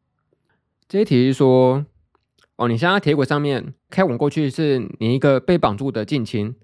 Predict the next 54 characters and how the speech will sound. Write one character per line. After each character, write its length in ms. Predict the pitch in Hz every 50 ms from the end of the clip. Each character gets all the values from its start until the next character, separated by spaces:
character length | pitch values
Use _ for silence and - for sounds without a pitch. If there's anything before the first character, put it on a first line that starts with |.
| _ _
一 100 | - 139
个 140 | 127 139 127
你 140 | 123 120 123
很 120 | 113 107
近， 180 | - - 139 123
亲 180 | - - 147 143
近 120 | 156 147
的 100 | 127 113
一 40 | 113
个 80 | 113
亲 180 | 120 - 110 110
戚， 280 | 110 - 123 95 - - _ _ _ _
那 80 | 135 156
另 120 | 190 208
外 100 | 202 196
一 20 |
边 200 | 196 185 180 175
是 100 | 170 190
三 220 | 175 - 175 175 175
个 300 | 170 139 107 - - - _ _ _ _ _ _
你 260 | - 120 120 127 131
比 80 | - 156
较 80 | 170
远 160 | 175 156 113
的 100 | 90 87
亲 200 | 95 - 131 123
戚， 120 | 120 131 131
三 160 | 107 131 127
个 80 | 131 139
远 180 | 123 - -
亲， 300 | - - 107 98 101 104 - _ _ _ _ _ _ _
那 220 | - 151 151 143 135
你 100 | 127 117
要 120 | 117 123
不 80 | - 127
要 260 | 123 120 123 123 123
选 220 | - - 101 98
择 420 | 95 107 101 98 101 98 98 113 117 _ _ _ _ _
让 380 | _ 165 151 139 135 123 120 113
牺 180 | - - 139
牲 160 | 131 143 139 139
三 140 | 131 143
个 80 | 139 139
远 140 | 123 85 -
亲 160 | - - 120
来 100 | 113 113
救 160 | 117 143 123
你 40 | 104
的 80 | 92 101
近 180 | - 143 127
亲 180 | 110 - 113 110
这 80 | 107
样 100 | 101 98
子？ 180 | 98 - - -